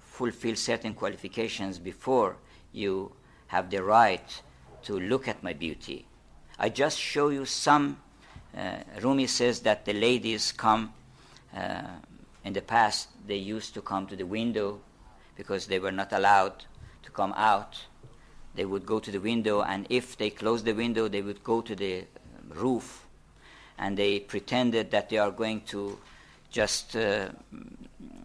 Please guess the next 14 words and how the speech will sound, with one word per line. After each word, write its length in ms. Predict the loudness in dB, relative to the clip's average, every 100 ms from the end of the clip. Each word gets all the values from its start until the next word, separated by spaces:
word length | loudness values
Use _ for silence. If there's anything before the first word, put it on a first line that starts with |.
| -16 -18 -18 -20 -20 -20 -20 -20 -20 -20 -20 -18 -16 0
dust 640 | 6 6 6 2 0 -12 -16 -18 -20 -20 -20 -20 -20 -20 -14
a 240 | -8 -6
carpet, 760 | -2 6 6 8 2 0 -4 -16 -18 _ _ _
to 80 | -6
dust 380 | -2 -2 -4 -12
a, 340 | -10 -8 -6 -6
a 80 |
rug, 460 | 2 8 8 6 -2 -20 -20 -20 _ -20 -20 -20 -20 -20 -16
so 180 | -4 0
that 160 | 0
they 100 | 0
could 200 | -4 -6
show 340 | -4 0 4 4
themselves. 680 | 0 -2 -4 -4 -10 -14